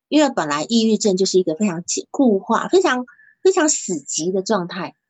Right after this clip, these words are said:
可是他用了湿沙以后呢，这个地方等于是一个流动的部分，它慢慢在活起来。所以你这边其实是还做得很成功的，而且中间他画了一个蝴蝶结，因为蝴蝶结代表的也是美好，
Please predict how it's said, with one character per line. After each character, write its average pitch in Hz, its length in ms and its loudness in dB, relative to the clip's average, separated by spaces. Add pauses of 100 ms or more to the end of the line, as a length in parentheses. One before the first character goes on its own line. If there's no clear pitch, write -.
可 214 120 2
是 247 80 2
他 349 60 4
用 330 180 4
了 240 80 4
湿 254 280 0
沙 240 300 0
以 190 100 -2
后 196 180 -4
呢， 165 160 -8
这 247 120 -4
个 220 80 0
地 208 140 0
方 208 200 -2
等 131 120 -6
于 156 60 -4
是 226 120 -2
一 220 140 0
个 190 80 2
流 147 240 -2
动 254 200 -2
的 175 120 -6
部 - 200 -20
分， - 220 -20 (360)
它 240 120 0
慢 269 160 2
慢 247 160 0
在 220 140 0
活 139 240 -6
起 - 180 -6
来。 - 60 -20 (840)
所 - 160 2
以 330 40 6
你 233 120 4
这 254 120 2
边 262 200 2
其 202 200 -2
实 190 140 -4
是 214 160 -2
还 160 220 -4
做 190 240 0
得 160 120 0
很 151 300 -8
成 151 240 -4
功 165 220 -2
的， 156 80 -2
而 180 80 2
且 180 160 0
中 202 240 2
间 202 200 2
他 208 140 -2
画 208 180 -2
了 180 60 -2
一 170 60 0
个 165 60 -2
蝴 160 220 -6
蝶 151 220 -2
结， 151 220 -6
因 254 120 2
为 247 60 -2
蝴 226 100 2
蝶 220 220 4
结 185 320 2 (240)
代 320 140 4
表 220 200 0
的 160 120 -4
也 156 100 0
是 170 180 0
美 151 240 -4
好， - 280 -4